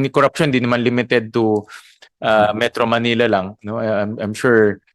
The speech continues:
Speaker 1: marami rin tayong nakikita sa iba't ibang parte ng ating bansa. So, magandang, ah, meron silang pwedeng puntahan, no? Rather than pupunta pa sila all the way to Metro Manila.
Speaker 2: Yes, sir. And we also accept, uh, applications for clearances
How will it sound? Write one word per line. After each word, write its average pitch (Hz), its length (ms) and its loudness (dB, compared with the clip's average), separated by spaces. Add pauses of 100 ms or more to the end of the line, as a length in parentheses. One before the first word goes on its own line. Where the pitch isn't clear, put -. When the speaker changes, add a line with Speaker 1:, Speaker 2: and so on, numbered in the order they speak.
(140)
Speaker 1:
marami 110 400 2
rin 110 100 2
tayong 110 300 2
nakikita 107 640 0
sa - 100 -2
iba't 104 240 -2
ibang 104 300 -2
parte 104 320 2
ng 101 160 -2
ating 98 340 -4
bansa. 98 460 -2 (340)
So, 113 540 4
magandang, 113 800 0 (400)
ah, 107 400 4
meron 110 320 0
silang 110 480 0
pwedeng 117 320 2
puntahan, 104 500 0
no? 95 220 -10
Rather 107 340 4
than 104 460 0
pupunta 117 340 0
pa 104 140 -6
sila 117 240 0
all 113 160 2
the 107 100 0
way 110 380 2
to 110 180 0
Metro 104 320 0
Manila. 98 640 0
Speaker 2:
Yes, 95 240 4
sir. 95 160 2
And 113 160 6
we 120 180 8
also 110 300 6
accept, - 420 2
uh, 92 400 6
applications 107 640 2
for 98 160 2
clearances 82 920 -2